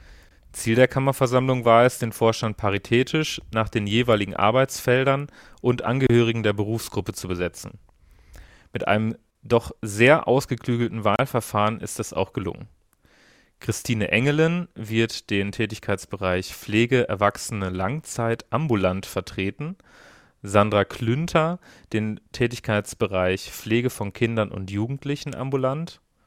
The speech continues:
Dominik Stark den Tätigkeitsbereich Pflege von Erwachsenen akut ambulant,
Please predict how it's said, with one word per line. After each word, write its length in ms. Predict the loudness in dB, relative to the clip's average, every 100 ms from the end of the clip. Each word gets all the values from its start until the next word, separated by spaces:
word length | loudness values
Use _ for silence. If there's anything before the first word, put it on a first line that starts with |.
| _ 0
Dominik 400 | 2 2 -2 -4
Stark 600 | -6 0 2 2 -2 -8 _ _
den 100 | -6
Tätigkeitsbereich 1040 | -4 -4 -4 -4 -2 -2 -4 -6 -4 -4 -8
Pflege 320 | -4 -2 -2
von 240 | -2 -6
Erwachsenen 580 | -4 -2 -2 -4 -10 -10
akut 600 | -10 -12 -6 -4 -4 -8 -4
ambulant, 640 | -2 0 0 -2 -6